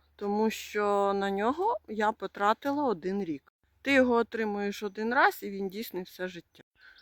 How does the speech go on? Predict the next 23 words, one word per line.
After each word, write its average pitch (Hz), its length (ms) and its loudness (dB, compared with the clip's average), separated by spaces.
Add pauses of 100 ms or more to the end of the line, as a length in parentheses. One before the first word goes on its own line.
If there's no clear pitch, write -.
(300)
Коли 311 180 6
ви 285 140 2
зібрали 247 480 4
пакет 233 440 -6
документів, 311 880 -4 (480)
е, 226 460 -2
я 269 220 2
подавала, 262 1000 -2
мені 220 240 0
допомагала 208 680 -2
людина. 160 400 -10 (500)
Це 277 120 6
все 247 220 0
робиться 233 420 0
через 214 320 -2
комп'ютер, 269 540 -4
нікуди 208 400 -2
їхати 196 460 -6
не 185 120 -4
треба. 139 440 -10 (380)
Оскільки 254 500 -2
я 240 160 2
подавала, 202 1000 2